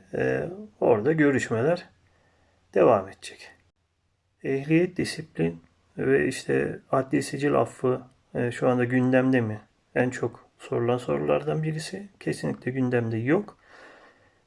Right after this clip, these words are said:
Ve hatta uzlaştırmayı soran arkadaşlar zaten cevap olarak da yazıyorum. Bakan her yerde uzlaştırmayı öve öve bitiremiyor.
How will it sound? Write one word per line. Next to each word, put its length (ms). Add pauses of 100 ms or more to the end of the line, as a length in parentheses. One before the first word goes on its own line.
Ve 100
hatta 500
uzlaştırmayı 840
soran 300
arkadaşlar 560
zaten 400
cevap 360
olarak 360
da 60
yazıyorum. 600 (800)
Bakan 340
her 300
yerde 300
uzlaştırmayı 1000
öve 340
öve 360
bitiremiyor. 640